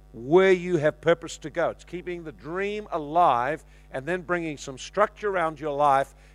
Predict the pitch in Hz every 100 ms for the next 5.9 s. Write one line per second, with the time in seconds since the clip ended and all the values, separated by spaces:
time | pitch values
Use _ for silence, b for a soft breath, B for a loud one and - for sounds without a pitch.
0 | b 135 165 196 196 - 165 147 170 170
1 | 156 151 143 - 127 - 185 180 - 147
2 | 123 147 143 - 220 156 - b b -
3 | 196 185 - 240 - 208 175 151 147 156
4 | 165 165 147 175 170 175 180 208 117 -
5 | 123 131 151 156 262 220 147 147